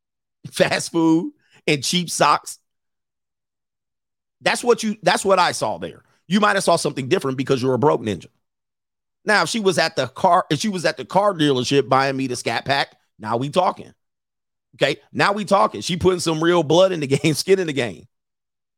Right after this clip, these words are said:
But guys, you're oppressed by the lowest shit. Now, if that's you, that's you, guys.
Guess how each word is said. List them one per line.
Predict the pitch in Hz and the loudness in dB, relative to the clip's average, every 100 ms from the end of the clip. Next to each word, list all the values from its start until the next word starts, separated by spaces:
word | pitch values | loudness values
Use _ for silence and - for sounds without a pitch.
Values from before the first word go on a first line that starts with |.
| _ _ _ _ _ _ _ _ _ _ _ | _ _ _ _ _ _ _ _ _ _ _
But | 165 | -2
guys, | 196 175 135 | 2 0 0
you're | 233 240 | 2 2
oppressed | - 196 202 165 | 4 2 2 0
by | 165 | 0
the | 139 | 0
lowest | 131 147 214 226 208 | -2 2 2 4 0
shit. | - 220 190 - _ _ _ - | -2 0 0 0 _ _ _ 0
Now, | 190 185 | 2 2
if | 180 | 2
that's | 220 214 | 0 0
you, | 208 254 262 - _ | -4 -4 -6 -8 _
that's | 110 208 202 | 0 0 0
you, | 220 196 | -2 0
guys. | 160 135 135 131 | 2 2 0 -4